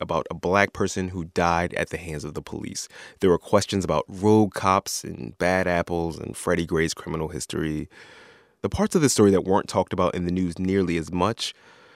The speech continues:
that was this older, deeper context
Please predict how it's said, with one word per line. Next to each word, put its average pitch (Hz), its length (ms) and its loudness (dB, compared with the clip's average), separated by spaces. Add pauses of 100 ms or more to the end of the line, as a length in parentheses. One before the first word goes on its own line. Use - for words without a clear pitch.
(140)
that 123 180 2
was 127 140 4
this 110 240 0 (160)
older, 90 500 4 (140)
deeper 87 280 -4
context - 640 -10